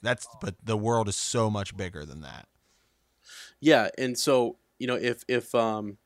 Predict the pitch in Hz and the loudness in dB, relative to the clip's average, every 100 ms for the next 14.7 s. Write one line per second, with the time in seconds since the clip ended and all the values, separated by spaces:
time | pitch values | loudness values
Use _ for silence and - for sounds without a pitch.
0 | _ - 120 110 175 170 113 110 - _ | _ -8 -4 0 2 2 2 0 -6 _
1 | _ _ - 113 107 104 - - - 123 | _ _ -4 -2 0 0 -4 -6 -2 2
2 | 113 127 113 104 - 107 104 104 _ - | 2 0 -4 -6 -4 -2 -2 -4 _ -8
3 | 113 113 113 101 151 143 117 123 110 110 | -8 -4 -4 0 2 2 2 -2 -2 2
4 | 120 - 110 104 104 104 110 113 104 95 | 2 0 -2 -2 -2 -4 -4 0 0 0
5 | 120 113 135 120 110 98 117 113 104 - | -4 -2 0 0 0 -4 -2 -4 -4 -2
6 | 117 107 107 - - - - - 113 110 | 2 2 0 -6 -12 -20 -10 0 0 4
7 | 117 107 104 101 110 113 104 98 _ _ | 4 4 0 -2 2 4 4 -2 _ _
8 | _ _ _ _ _ - 107 123 147 127 | _ _ _ _ _ -16 0 2 2 2
9 | 127 117 127 117 95 135 113 - 110 123 | 2 2 0 0 0 0 0 -2 -2 0
10 | 117 73 - _ _ - - - 156 123 | 0 -2 -8 _ _ -20 -20 -6 -2 -2
11 | 131 113 127 _ - - _ _ 117 113 | -2 -4 -4 _ -20 -20 _ _ 2 4
12 | 107 104 95 - _ _ _ _ - 120 | 6 4 0 -4 _ _ _ _ -6 -2
13 | 120 - 131 131 113 113 120 123 113 113 | 0 0 0 0 -2 -2 0 0 2 4
14 | 113 113 113 104 113 131 - | 4 2 -2 -2 2 2 0